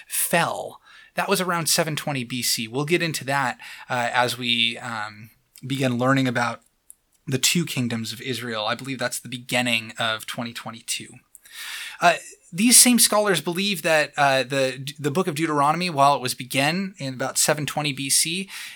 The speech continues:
it, uh, it wasn't completed until just a little before the return from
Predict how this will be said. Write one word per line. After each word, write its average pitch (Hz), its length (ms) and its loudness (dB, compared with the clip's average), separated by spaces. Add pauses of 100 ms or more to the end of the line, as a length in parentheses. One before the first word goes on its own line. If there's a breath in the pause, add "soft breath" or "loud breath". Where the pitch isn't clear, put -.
(120)
it, 165 240 2
uh, 156 160 8
it 156 140 -4
wasn't 220 280 4
completed 180 560 0
until 147 300 -2
just 165 220 -4
a 180 40 0
little 175 280 2
before 160 420 -4
the 139 80 -8
return 143 380 -4
from - 180 -8